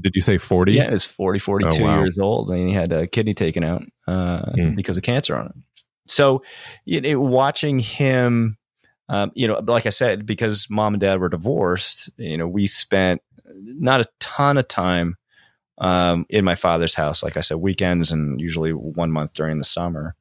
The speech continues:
Speaker 2: which is where we really kept,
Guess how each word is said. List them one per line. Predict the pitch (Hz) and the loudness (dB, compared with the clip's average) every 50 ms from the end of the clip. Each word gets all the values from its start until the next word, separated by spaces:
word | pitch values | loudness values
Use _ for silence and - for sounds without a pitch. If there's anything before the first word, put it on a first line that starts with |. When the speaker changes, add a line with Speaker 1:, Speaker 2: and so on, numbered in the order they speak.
| _ _ _ _ _ _ _ _ _ _ _ | _ _ _ _ _ _ _ _ _ _ _
Speaker 2:
which | - 92 87 - | -4 -4 -2 -2
is | 82 80 - 85 | -2 -4 -4 0
where | 87 90 87 87 85 85 82 82 80 78 76 80 - _ _ _ _ _ _ _ _ - - _ - - | 2 2 4 4 4 4 4 2 2 0 -4 -8 -14 _ _ _ _ _ _ _ _ -20 -20 _ -12 -6
we | - 85 | -6 -4
really | 76 85 85 82 82 82 | -2 0 0 0 0 0
kept, | - - - 87 78 - _ - - - - - | -2 -2 -2 -2 -2 -2 _ -6 -6 -6 -6 -8